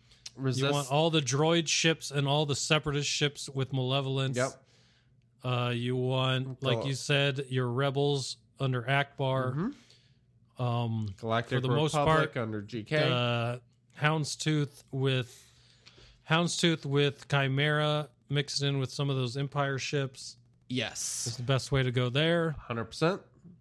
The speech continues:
Speaker 1: Uh, then you got a bunch of ships that you can kinda fill in. Uh, I wouldn't worry too crazy much about Mace and, uh,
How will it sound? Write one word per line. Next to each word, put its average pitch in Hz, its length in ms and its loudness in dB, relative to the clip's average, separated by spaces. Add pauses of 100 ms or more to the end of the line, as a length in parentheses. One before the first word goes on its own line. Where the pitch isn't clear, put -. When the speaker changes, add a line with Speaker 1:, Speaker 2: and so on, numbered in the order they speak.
(180)
Speaker 1:
Uh, 127 300 0
then 143 160 0
you 170 100 0
got 160 160 4
a 135 40 2
bunch 139 240 0
of 123 80 0
ships - 340 0
that 135 80 -2
you 131 140 -2
can 131 200 0
kinda 127 480 0 (300)
fill 143 400 0
in. 127 340 2 (800)
Uh, 113 440 0 (480)
I 135 100 0
wouldn't 139 240 0
worry 127 340 0 (300)
too 139 220 -2
crazy 127 420 0
much 120 260 -2
about 117 280 -2 (300)
Mace 135 520 -2
and, 113 260 0
uh, 113 400 -2